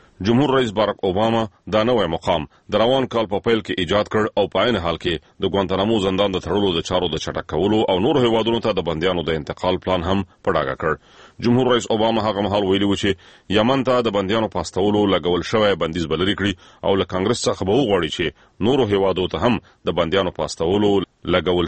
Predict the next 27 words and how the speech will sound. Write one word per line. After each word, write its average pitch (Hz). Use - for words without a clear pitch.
شوي 113
محدودیتونه 82
لرې 76
کړي. 76
د 123
دغه 123
راز 123
له 107
دفاع 107
وزارت 101
نه 92
غوښتي 90
چې 95
په 98
امریکا 98
کې 117
د 104
یو 101
ځای 117
په 117
نښه 107
کړي 107
چې 113
پوځي 92
کمیسیونونه 95
پکې 104
د 92